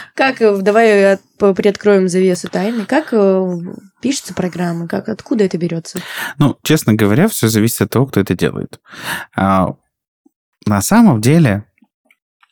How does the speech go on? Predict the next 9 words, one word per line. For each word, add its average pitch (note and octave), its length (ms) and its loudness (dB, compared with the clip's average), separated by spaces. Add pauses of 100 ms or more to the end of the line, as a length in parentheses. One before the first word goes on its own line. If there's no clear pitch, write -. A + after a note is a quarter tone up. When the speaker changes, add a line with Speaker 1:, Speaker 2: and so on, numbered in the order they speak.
(280)
Speaker 2:
есть, A#2 380 2
наверное, G2+ 600 2
какие-то A2 340 -2
профессиональные F#2+ 600 0
ограничения, F#2+ 560 2
когда F#2+ 260 -2
ты G#2 80 -6
получаешь - 420 -2
образование, F#2+ 640 0